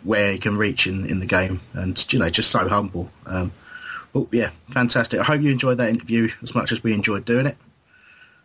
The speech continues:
and, uh, hope, well, it will be forming part of our,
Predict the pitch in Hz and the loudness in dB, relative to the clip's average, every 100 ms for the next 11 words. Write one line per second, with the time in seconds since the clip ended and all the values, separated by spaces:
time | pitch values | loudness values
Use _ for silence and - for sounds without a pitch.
0 | - 117 117 127 131 127 - 135 143 90 | -2 0 4 4 4 4 0 0 0 -2
1 | - - 113 117 120 139 123 117 117 123 | -4 -8 -2 0 0 0 2 2 2 0
2 | 123 131 123 | 0 0 0